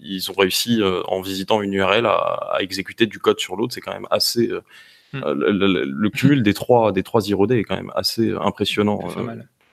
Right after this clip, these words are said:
Speaker 1: Donc pour ça, ils ont touché cent trente mille dollars, mais sur, sur le, sur le marché noir, c'est potentiellement quelque chose qui peut valoir beaucoup plus.
Speaker 2: Hmm.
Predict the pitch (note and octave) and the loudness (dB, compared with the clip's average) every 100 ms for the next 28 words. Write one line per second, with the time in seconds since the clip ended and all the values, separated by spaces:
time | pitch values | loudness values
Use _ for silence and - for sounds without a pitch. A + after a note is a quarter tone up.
0 | _ _ G#2 G2 G#2 - B2+ G#2+ - G#2+ | _ _ -6 -2 0 4 4 4 0 -2
1 | G#2 - G#2 - G2+ - G2+ F#2+ G2 B2 | -2 0 -2 0 -2 0 0 4 4 6
2 | C#3+ G#2 F#2+ F#2 F2+ - - - - G2 | 4 4 2 2 -2 -6 -8 -10 -8 -2
3 | G2 F#2 F#2 - F#2+ F#2 G#2 G2 A2+ C3 | 2 2 0 0 2 2 2 2 2 2
4 | - - _ G#2+ G#2 - G#2+ B2 F#2+ - | -2 -8 _ 2 2 2 2 2 2 2
5 | C3 G2+ - F#2 - G#2 _ G#2 F#2+ G#2+ | 0 0 -4 -6 -4 -4 _ 2 4 4
6 | F#2+ F#2 A2 F2 - - _ _ _ _ | 0 -6 -6 -6 -10 -14 _ _ _ _
7 | _ _ _ _ E3 | _ _ _ _ -16